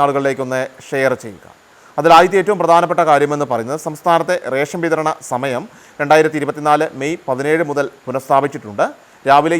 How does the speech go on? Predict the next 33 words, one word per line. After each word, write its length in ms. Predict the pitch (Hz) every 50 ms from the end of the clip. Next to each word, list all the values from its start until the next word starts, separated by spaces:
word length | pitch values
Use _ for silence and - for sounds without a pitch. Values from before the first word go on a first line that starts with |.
| 156 147
എട്ട് 180 | 139 - - 185 175
മണി 140 | 185 190 180 160
മുതൽ, 200 | 147 151 147 151 156 - - - - -
ആ, 140 | 120 123 120 - -
പന്ത്രണ്ട് 340 | 139 135 143 156 170 170 175 175
മണി 100 | 175 160 131
വരെയും 260 | 127 127 135 131 117 -
അതുപോലെ 300 | - 123 120 135 131 127
തന്നെ 180 | 127 127 131 127 127 127 - _ 135
വൈകുന്നേരം 460 | 143 151 165 180 185 180 185 190 180 165
നാല് 180 | 156 156 165 175 180
മണി 120 | 196 196 175
മുതൽ 200 | 160 160 160 160 - 131 143
ഏഴ് 120 | 151 156 170 180
മണി 140 | 175 170 151
വരെയുമായിരിക്കും 580 | 143 143 147 139 131 127 127 131 117 131 120 113 - _ _ _ _ - 135
റേഷൻ 260 | 143 156 156 - 180 160
കടകൾ 280 | 135 131 143 147 143 -
തുറന്ന് 280 | 139 135 143 143 135 120 -
ഇനി 80 | 120 123 123
മുതൽ 180 | 120 127 123 123 - - _
പ്രവർത്തിക്കുക. 520 | 127 113 110 107 - 110 98 - 101 - - - _ _ _ _ -
അതുകൊണ്ട് 300 | 135 160 180 214 220 196
തന്നെ 160 | 156 143 202 254 - _ _ -
പുതിയ 200 | 156 156 175 175 165 -
സമയക്രമം 440 | 160 151 160 147 170 170 151 127 - - _ 127 131
എല്ലാ 160 | 143 160 185 196 - 143
റേഷൻ 260 | 135 139 - - 165 147 160
കാർഡ് 140 | 151 147 131
ഉടമകളും 280 | 131 131 139 143 127 - - 120
നിങ്ങളെല്ലാവരും 500 | 123 123 123 120 127 131 135 143 147 151
തന്നെ 120 | 143 147 123
കൃത്യമായിട്ട് 520 | 123 - 139 131 135 135 139 131 127 139